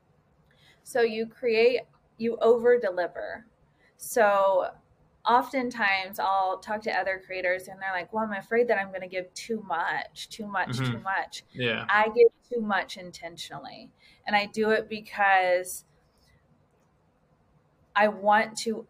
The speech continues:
Speaker 1: over deliver to build trust, especially in the area I'm talking about. There is a trust that has to be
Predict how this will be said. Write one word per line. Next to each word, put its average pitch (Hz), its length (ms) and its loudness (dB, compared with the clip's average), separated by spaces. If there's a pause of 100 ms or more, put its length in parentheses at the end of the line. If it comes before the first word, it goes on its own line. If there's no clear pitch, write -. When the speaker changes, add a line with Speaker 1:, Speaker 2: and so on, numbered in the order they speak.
Speaker 1:
over 220 400 2
deliver 196 480 0
to 190 140 -12
build 196 280 -2
trust, 196 300 -6
especially 277 640 -4
in 240 140 -4
the 220 220 0 (180)
area 208 440 4
I'm 196 600 -6 (300)
talking 202 560 -4
about. 262 600 2
There 311 220 4
is 196 640 -6 (100)
a 185 480 -4 (360)
trust 220 560 2
that - 160 -4
has - 420 -6
to 226 100 -12
be 185 260 -14